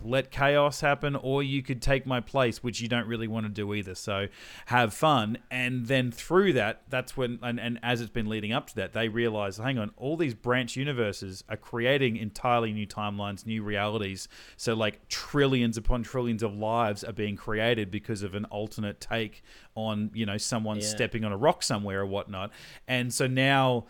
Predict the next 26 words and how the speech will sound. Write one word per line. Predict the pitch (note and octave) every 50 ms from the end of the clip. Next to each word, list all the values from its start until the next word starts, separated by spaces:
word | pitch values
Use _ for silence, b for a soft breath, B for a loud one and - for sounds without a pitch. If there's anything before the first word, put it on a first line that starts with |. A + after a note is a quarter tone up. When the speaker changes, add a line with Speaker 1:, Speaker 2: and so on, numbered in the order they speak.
| b b b b b -
Speaker 1:
our | C3+ B2 B2 B2
main | A#2+ B2 A#2+ B2+ C#3 D3 D3
characters | C3+ C#3+ C3+ B2+ B2 A#2+ - - A#2 A2 G#2+ - -
are | A#2+ A2+ A2+ A#2
out | A#2 A2+ A2+ - A2
doing | A2 A#2+ A#2 A2+ A2+ A2 A2 A2+ - _ _ _ _
exactly | - B2 A#2 G#2+ G2+ G2 F#2+ F#2+ G2 G2+ C#3 B2 B2+ B2+ - B2+ B2 A2+ A2+
the | G2+ G2+ A2 G#2+ -
opposite | - A2+ B2 A#2 - B2+ A2+ - - A#2 G#2 G2 - _
of | - G#2+ A2 F#2+ G#2
what | A2+ G2+ -
they | A#2+ A2+
were | G#2+ G#2
supposed | G2+ - A2+ - - A2 A2 G#2+ -
to | - G#2+
be | G2+ G#2
doing | F#2+ G#2+ G#2 G#2 G2+
in | G2+ G2 F#2+
season | - - A2+ G#2 G2+ F2 G#2 G2 G#2
one, | G#2+ A2+ A2+ A2+ A2
and, | G#2 G2
like, | G2+ G2 G2 - - -
that's | B2 A2+ A2 - -
their, | - - A2 G#2+ G#2 G#2+ G2+ -
like, | A#2 G#2 G#2 F#2
they | F#2+ A#2+ A#2 A#2 A#2 A#2+